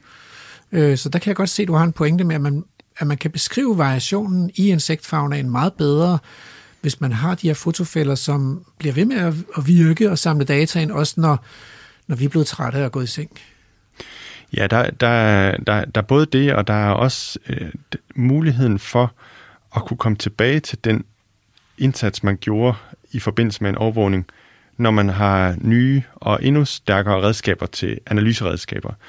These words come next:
Speaker 1: Ja.
Speaker 2: Så hvis vi nu for eksempel forestiller os, at den her, øh, den her fælde, som, øh, som, øh, som, som Kim har, har været med til at bygge, at den indsamler en, en række billeder, øh, fra et område, hvor, hvor den har stået og virket.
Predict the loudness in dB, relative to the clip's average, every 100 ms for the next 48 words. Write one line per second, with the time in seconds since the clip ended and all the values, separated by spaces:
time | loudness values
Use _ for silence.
0 | -10 -8 -2 0 2 2 0 0 -2 -2
1 | 0 -2 0 -2 0 0 0 -2 0 2
2 | 2 0 -2 -4 -4 -6 -8 -14 -20 -20
3 | -20 -20 -8 -6 -4 -8 -4 -2 2 0
4 | 0 0 2 2 0 -2 -4 -8 -6 -4
5 | -4 -4 -6 -8 -10 -10 -8 -8 -8 -12
6 | -10 -8 -2 0 2 2 2 0 -4 -6
7 | -6 -6 _ -20 _ -20 -20 -20 -14 -4
8 | 2 2 2 0 2 2 0 -2 -20 -20
9 | -20 _ -8 -2 2 2 0 0 0 0
10 | 0 0 -2 -6 -4 -4 -4 -2 0 2
11 | 2 0 -4 -8 -10 -12 _ _ _ -20
12 | _ _ _ -8 -4 -4 -6 -2 0 2
13 | 2 2 2 2 0 -2 -2 -4 -2 0
14 | 2 2 0 -2 -2